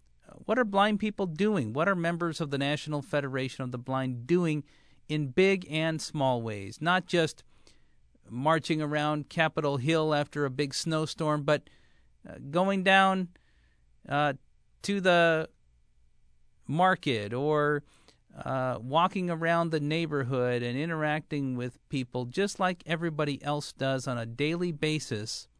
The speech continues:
living the lives that we want, and having that be a living testament of the capacity of blind people. And that final element, teaching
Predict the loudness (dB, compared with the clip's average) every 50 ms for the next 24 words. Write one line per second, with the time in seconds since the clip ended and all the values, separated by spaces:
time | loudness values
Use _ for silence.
0 | _ _ _ _ _ _ _ _ -6 -2 -2 0 0 0 0 0 0 2 2 2
1 | 2 2 0 -2 -4 -6 -4 -2 -2 -2 0 0 0 0 0 0 0 -2 -4 -6
2 | -12 _ _ _ _ _ _ _ _ _ _ _ _ _ _ _ _ _ _ -6
3 | -4 -2 2 2 2 2 2 0 -2 0 2 4 4 4 4 2 -2 _ _ _
4 | _ _ _ _ _ -12 -6 -2 2 2 2 4 2 0 -2 -4 -4 -4 -4 -2
5 | -2 0 0 0 0 2 0 0 -2 -2 -4 -6 -8 -4 0 0 0 0 0 -2
6 | -2 0 0 0 -2 -2 -2 -2 -2 -2 -4 -6 -4 -4 -4 -2 0 2 2 2
7 | 2 0 -2 -2 -2 -2 -2 -2 -2 -2 0 0 0 -2 -2 -2 -2 -2 -2 -2
8 | -4 -6 -6 -8 -12 -20 -20 -20 _ _ -20 -20 _ _ _ _ _ _ _ _
9 | _ _ _ _ _ _ _ _ _ -20 -20 _ _ -20 -20 _ _ -6 -4 0
10 | 2 2 0 0 2 2 4 4 4 4 4 4 4 4 2 0 -2 -4 -6 -10
11 | -14 -10 -6 -6 -6 -6 -4 -2 -2 -2 -2 -4